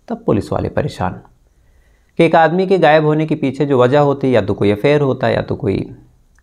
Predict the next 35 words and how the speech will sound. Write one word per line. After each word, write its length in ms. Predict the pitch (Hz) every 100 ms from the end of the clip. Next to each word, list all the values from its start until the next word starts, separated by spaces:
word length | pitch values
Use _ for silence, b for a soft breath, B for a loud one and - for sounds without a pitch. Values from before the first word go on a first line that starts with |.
| -
दुश्मनी 440 | 110 107 135 151 143
हो, 140 | 123
या 120 | 110
फिर 140 | 101 98
कोई 160 | 101
पैसे 340 | 98 120 123 151
का 140 | 139
मामला। 380 | 120 - - - _ -
लेकिन 280 | 127 131 123
यहाँ 160 | 135
तो 120 | -
परिवार 340 | 131 123 123 123
वाले 180 | 120 117
सारी 280 | 131 143
चीज़ें 240 | 151 151 143
इनकार 280 | 131 120 -
कर 180 | 104
दे 160 | - -
रहे 100 | -
हैं 160 | - _ _ _ _ -
कि 100 | 127
किसी 260 | 143 131 139
से 120 | 131
कोई 200 | - 101
अफेयर 340 | 98 135 151
भी 120 | 151 135
नहीं 200 | 110 107
था, 220 | - - _ _ _ _ -
किसी 220 | 143 160
से 120 | 151 135
कोई 400 | 107 101 92 - - - - - _ 147
रंजिश 360 | 165 165 170
भी 140 | 151 143
नहीं 180 | 120
थी, 240 | - -